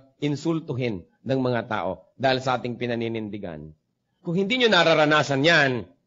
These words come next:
baka hindi kayo tumatahak sa daan na tinahak ni Kristo. Kaya mag-isip-isip kayo, mga kapatid, kung napaka-easy ng inyong Christian life.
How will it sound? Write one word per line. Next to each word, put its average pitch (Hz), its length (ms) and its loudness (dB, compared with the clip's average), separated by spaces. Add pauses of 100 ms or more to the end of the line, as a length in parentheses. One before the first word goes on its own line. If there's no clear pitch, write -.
(160)
baka 170 320 0
hindi 170 240 0
kayo 160 240 2
tumatahak 135 640 -2
sa 135 80 -4
daan 131 320 -2
na 117 80 -4
tinahak 123 400 -2
ni 107 80 -6
Kristo. - 480 -14 (2250)
Kaya 170 240 4
mag-isip-isip 139 560 -4
kayo, 139 240 2
mga 131 160 0
kapatid, 113 400 -6
kung 123 80 -6
napaka-easy 120 720 -6
ng 120 160 -4
inyong 120 240 -4
Christian 110 320 -8
life. 98 240 -8